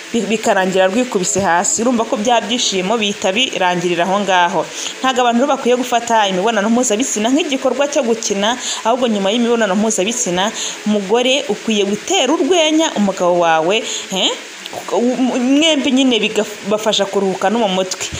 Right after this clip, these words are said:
Ikindi noneho ni uguhita wambara, reka ntacyo nkigaruka ariko nanasoza, kuri bamwe mu badamu iyo bamaze gukora imibonano mpuzabitsina, usanga nyine bahita bambara, ah, ako kanya.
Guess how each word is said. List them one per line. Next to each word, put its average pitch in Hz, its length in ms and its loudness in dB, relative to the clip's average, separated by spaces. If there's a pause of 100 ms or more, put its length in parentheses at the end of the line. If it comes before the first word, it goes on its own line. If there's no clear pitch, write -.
(180)
Ikindi 359 280 2
noneho 294 300 4
ni 320 100 2
uguhita 254 400 0
wambara, 208 580 4
reka 208 240 0
ntacyo 180 240 0
nkigaruka 247 680 2
ariko 254 260 0
nanasoza, 208 720 2 (360)
kuri 262 120 0
bamwe 285 240 4
mu 233 120 2
badamu 214 300 2
iyo 240 140 2
bamaze 190 240 0
gukora 226 400 2
imibonano 202 440 0
mpuzabitsina, 226 760 0 (280)
usanga 214 360 0
nyine 269 180 4
bahita 254 300 0
bambara, 220 600 2 (300)
ah, 180 380 4 (200)
ako 208 200 -2
kanya. 220 440 2